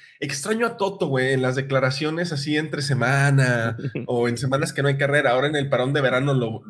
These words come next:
Speaker 1: lo voy a extrañar, voy a tener que vo-, ver todo lo que dijo el año pasado. Y, y este
Speaker 2: <laughs>
Speaker 1: tipo de declaraciones, pues, lo vuelven a poner en medio de,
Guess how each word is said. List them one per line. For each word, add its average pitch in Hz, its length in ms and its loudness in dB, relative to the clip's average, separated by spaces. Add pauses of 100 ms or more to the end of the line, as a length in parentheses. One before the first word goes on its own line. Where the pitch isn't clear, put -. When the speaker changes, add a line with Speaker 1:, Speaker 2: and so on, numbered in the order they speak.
(120)
Speaker 1:
lo 113 80 -4
voy 131 120 2
a 147 40 -2
extrañar, 147 460 0
voy 170 100 2
a 175 60 -4
tener 143 260 0
que 165 100 -4
vo-, 151 200 -6
ver 139 360 2
todo 156 200 6
lo 139 140 0
que 139 120 0
dijo 135 240 -2
el 143 120 0
año 143 200 -2
pasado. 151 560 0 (680)
Y, 117 100 2
y - 60 4
este - 180 -2
Speaker 2:
<laughs> - 60 -20
Speaker 1:
tipo 349 280 -4
de 214 80 2
declaraciones, 185 540 -2
pues, 180 180 -4
lo 156 120 -2
vuelven 185 340 0
a 185 100 -4
poner 160 240 -2
en 170 140 -4
medio 160 320 -2
de, 123 360 -4